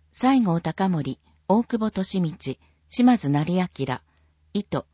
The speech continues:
相かな、つんのイラストと、赤、青、黄色の風船の束のイラストが二箇所載っています。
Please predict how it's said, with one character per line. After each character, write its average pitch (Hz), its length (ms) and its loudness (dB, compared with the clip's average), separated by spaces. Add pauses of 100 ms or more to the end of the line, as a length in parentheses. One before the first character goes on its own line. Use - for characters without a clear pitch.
(340)
相 220 220 2
か 196 180 -4
な、 175 220 -2 (540)
つ 262 160 0
ん 214 100 6
の 139 80 2
イ 135 120 -2
ラ 165 120 -2
ス - 100 -14
ト 151 140 -6
と、 143 240 -4 (840)
赤、 202 380 -2
青、 190 280 0
黄 185 240 -4
色 185 180 2
の 165 140 0
風 208 240 -2
船 220 280 -2
の 214 120 -2
束 208 300 -2
の 135 100 0
イ 135 100 -2
ラ 170 140 -2
ス - 80 -18
ト 165 140 -6
が 156 120 -4
二 156 140 -2
箇 185 180 -6
所 - 200 -10 (320)
載 147 100 0
っ - 40 -8
て - 200 -6
い 143 140 -2
ま 135 140 -4
す。 - 220 -20